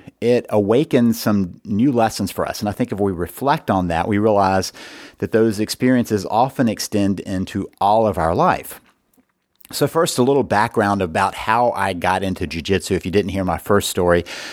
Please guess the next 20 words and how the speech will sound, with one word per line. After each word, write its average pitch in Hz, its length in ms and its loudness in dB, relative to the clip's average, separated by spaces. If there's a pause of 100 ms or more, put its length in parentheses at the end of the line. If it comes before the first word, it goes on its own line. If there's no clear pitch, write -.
(240)
I'll - 60 -8
tell - 140 -2
you 123 100 0
a 113 80 -2
little 117 140 -2
bit 87 100 0
about 80 360 0
that. 85 380 0
Uh, 98 360 0
so, 123 240 -2 (580)
uh, 127 200 0
back 117 540 -2
when 143 120 2
I 123 80 4
was 110 100 0
a 113 60 2
teenager, 92 560 -2
I 101 100 -2
did 101 400 -2
Taekwondo. 104 640 -2